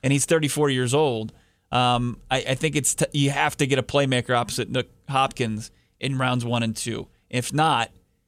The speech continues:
you're scrambling hundred eleven picks later to who's left in the fifth round.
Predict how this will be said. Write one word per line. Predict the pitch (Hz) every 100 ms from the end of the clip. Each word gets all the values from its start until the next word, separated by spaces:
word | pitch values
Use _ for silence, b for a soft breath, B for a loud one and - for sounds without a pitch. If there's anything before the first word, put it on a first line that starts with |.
| _ _
you're | 135 131
scrambling | - 151 147 143 131 120 117 120 _ _
hundred | - 151 139
eleven | 135 131 123 117
picks | 131 -
later | 131 156 131 120 120 _ _ _ _ -
to | 135
who's | 147 143 127
left | 131 123
in | 127
the | 120
fifth | - 123 120
round. | 120 95